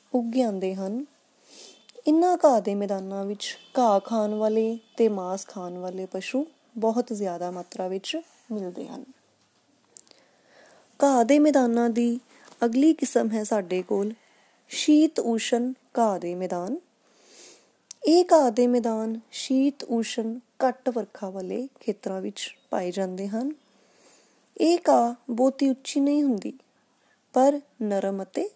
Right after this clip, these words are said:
ਸੰਘਣੀ ਹੁੰਦੀ ਹੈ। ਇਸੇ ਕਰਕੇ ਪਸ਼ੂਆਂ ਦੇ ਚਾਰੇ ਲਈ ਇਹ ਘਾਹ ਬੜੀ ਹੀ ਉਪਯੋਗੀ ਹੁੰਦੀ ਹੈ। ਇਹਨਾਂ ਘਾਹ ਦੇ ਮੈਦਾਨਾਂ ਨੂੰ ਵੀ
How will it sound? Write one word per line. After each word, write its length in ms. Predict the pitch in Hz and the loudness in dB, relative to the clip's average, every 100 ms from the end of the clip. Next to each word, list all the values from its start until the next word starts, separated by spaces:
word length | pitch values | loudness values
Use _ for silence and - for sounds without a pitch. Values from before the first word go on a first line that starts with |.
| _ | _
ਸੰਘਣੀ 540 | - - 285 302 285 277 | -4 2 4 4 4 4
ਹੁੰਦੀ 380 | 226 - 98 | 0 -2 -6
ਹੈ। 160 | - - _ _ _ - - - _ - 247 | -8 -12 _ _ _ -20 -20 -20 _ -4 -2
ਇਸੇ 320 | 247 285 294 | 0 0 2
ਕਰਕੇ 520 | 277 254 - 262 269 - - | 2 0 0 -4 -4 -10 -6
ਪਸ਼ੂਆਂ 440 | 233 - 254 254 | -6 -2 -2 0
ਦੇ 160 | 240 233 | -2 -2
ਚਾਰੇ 420 | - 185 185 196 | -4 -6 -4 -4
ਲਈ 380 | 190 202 240 262 - | -2 -4 -6 -8 -4
ਇਹ 180 | 226 226 226 | -4 -2 -2
ਘਾਹ 280 | 190 202 247 _ - | -2 -6 -14 _ -6
ਬੜੀ 300 | 233 262 277 | 0 2 2
ਹੀ 240 | 247 233 226 | 2 -2 -4
ਉਪਯੋਗੀ 520 | 208 214 190 160 190 | -8 -6 -6 -6 -12
ਹੁੰਦੀ 340 | 202 233 220 233 | -6 -2 -2 -2
ਹੈ। 180 | 247 262 - _ _ _ _ _ _ _ _ _ _ _ - - - _ _ | -2 -2 -8 _ _ _ _ _ _ _ _ _ _ _ -20 -20 -20 _ _
ਇਹਨਾਂ 300 | 294 311 339 330 | 0 2 2 2
ਘਾਹ 180 | 269 196 | 0 0
ਦੇ 140 | 196 | -2
ਮੈਦਾਨਾਂ 460 | 208 202 190 185 190 | -2 -4 -4 -4 -6
ਨੂੰ 220 | 196 190 | -6 -6
ਵੀ 220 | 196 196 | -6 -8